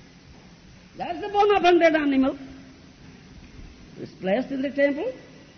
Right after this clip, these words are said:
Huh? Arti time, all auspicious. Pooh! Blow conch shell. Why it is?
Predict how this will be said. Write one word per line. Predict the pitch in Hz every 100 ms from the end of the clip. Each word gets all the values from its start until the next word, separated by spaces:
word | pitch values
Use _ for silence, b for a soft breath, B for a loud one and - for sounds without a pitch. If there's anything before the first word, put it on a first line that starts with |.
| - - - - - -
Huh? | 208 262 - - - - - - - - - - - - -
Arti | 226 254 226 233
time, | 226 226 240 285 277
all | 254 233
auspicious. | 220 247 220 269 262 - - -
Pooh! | - 381 381 381 - - - - - 226 233 - 131
Blow | 175 294 349
conch | 349 359 349
shell. | 359 - - - - - - - - - - - - -
Why | - 269
it | 359 349
is? | 392 -